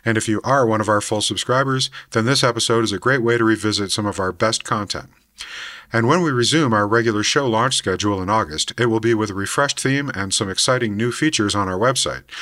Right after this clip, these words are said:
so you have that to look forward to. Because this is a compilation of previously released material, our format today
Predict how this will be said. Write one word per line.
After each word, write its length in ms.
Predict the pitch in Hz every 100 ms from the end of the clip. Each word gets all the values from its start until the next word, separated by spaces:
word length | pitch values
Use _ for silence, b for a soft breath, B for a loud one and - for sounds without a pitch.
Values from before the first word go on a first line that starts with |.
| B
so 160 | - 123
you 160 | 107 104
have 160 | 104
that 180 | 110 127
to 80 | 107
look 140 | 95
forward 320 | - 123 98 -
to. 140 | - - _ _ - B B B B B -
Because 340 | 120 160 165
this 180 | 156 131
is 100 | 123
a 80 | 120
compilation 600 | 120 117 110 113 117 123
of 140 | 98
previously 500 | - 127 117 - 117
released 400 | 101 101 107 104
material, 520 | 87 - 120 80 78 - _ B
our 120 | 107
format 400 | 110 170 147 107
today 320 | - 104 104